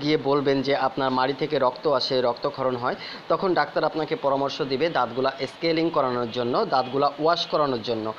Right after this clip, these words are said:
ভিউয়ার্স, আপনি যদি তখন দাঁতগুলা ওয়াশ করায় নেন, স্কেলিং করি-, করিয়ে নেন, স্কেলিং করার পরে আপনাকে হয়তো অবস্থার উপর নির্ভর করে, আহ,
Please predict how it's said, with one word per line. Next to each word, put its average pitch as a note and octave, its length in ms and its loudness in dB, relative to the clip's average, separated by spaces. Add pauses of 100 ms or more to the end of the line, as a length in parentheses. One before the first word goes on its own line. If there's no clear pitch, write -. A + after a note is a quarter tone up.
(340)
ভিউয়ার্স, G3 460 2
আপনি G3 240 0
যদি F#3+ 460 0
তখন D#3 340 0
দাঁতগুলা C3+ 400 2
ওয়াশ C3+ 340 0
করায় D3 260 0
নেন, C#3 240 -2 (220)
স্কেলিং E3 400 0
করি-, D#3 360 2
করিয়ে D3+ 280 2
নেন, C3+ 200 0 (400)
স্কেলিং G#3+ 360 0
করার E3 260 2
পরে D3 360 2
আপনাকে C#3 400 -2
হয়তো C3 320 -2
অবস্থার C3+ 420 -2
উপর C#3+ 180 -2
নির্ভর C3 360 0
করে, C#3 260 2
আহ, B2+ 680 0